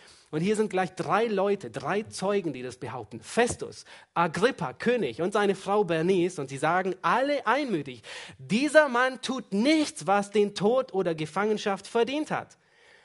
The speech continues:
Kapitel siebenundzwanzig, dreiundvierzig, der Hauptmann, der Paulus nach Rom bringt. Das heißt nicht ausdrücklich, dass er Paulus, dass er, ähm, sagt, Paulus ist unschuldig, aber es heißt, dass er ihn retten wollte. Er kannte Paulus, er wusste, er war unschuldig.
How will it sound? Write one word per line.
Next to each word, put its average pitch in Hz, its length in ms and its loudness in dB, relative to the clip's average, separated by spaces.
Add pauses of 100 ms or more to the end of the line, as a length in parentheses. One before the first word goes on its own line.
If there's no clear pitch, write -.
(260)
Kapitel 143 340 -8
siebenundzwanzig, 156 680 -6
dreiundvierzig, 143 720 -6
der 123 200 -2
Hauptmann, 151 500 -4 (360)
der 147 200 0
Paulus 190 460 -4
nach 131 260 -6
Rom 202 260 2
bringt. 143 380 -6 (180)
Das - 100 -8
heißt 214 180 -4
nicht - 220 -6
ausdrücklich, 262 680 2
dass 185 180 0
er 170 100 2
Paulus, 196 540 0 (260)
dass 165 220 2
er, 165 300 2 (360)
ähm, 143 240 2
sagt, 180 680 2 (180)
Paulus 170 360 0
ist 165 140 -10
unschuldig, 170 680 -2 (180)
aber 147 220 -4
es 156 160 -4
heißt, 175 260 2
dass 170 140 0
er 165 140 -2
ihn 165 140 0
retten 175 460 0
wollte. 120 300 -6
Er 175 240 -2
kannte 151 320 -6
Paulus, 165 400 -6
er 147 160 -4
wusste, 160 260 -4
er 156 120 -2
war 147 100 -4
unschuldig. 156 540 -6